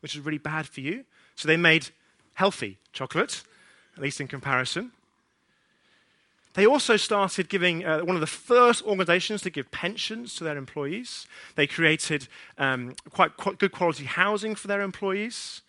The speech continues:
And the list goes on. It wasn't just Cadbury's. Rowntree, again, very similar. Quaker backgrounds in the Victorian era, determined to start a good business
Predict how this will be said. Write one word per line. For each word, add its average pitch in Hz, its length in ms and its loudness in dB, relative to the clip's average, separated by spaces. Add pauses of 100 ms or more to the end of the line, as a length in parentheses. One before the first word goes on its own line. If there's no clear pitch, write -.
(420)
And 180 120 0
the 185 60 2
list 214 240 6
goes 214 220 4
on. 262 100 6
It 165 100 2
wasn't 185 280 -4
just 190 260 -2 (240)
Cadbury's. - 760 -2 (320)
Rowntree, 202 560 6
again, 143 500 0
very 190 220 2
similar. 233 420 0
Quaker 196 500 -4
backgrounds 175 640 -6 (220)
in 160 80 -4
the 139 60 -6
Victorian 185 520 -2
era, 151 320 -2 (200)
determined 170 680 0 (220)
to 175 120 -2
start 208 360 4
a 147 40 -2
good 220 280 -2
business 190 600 -4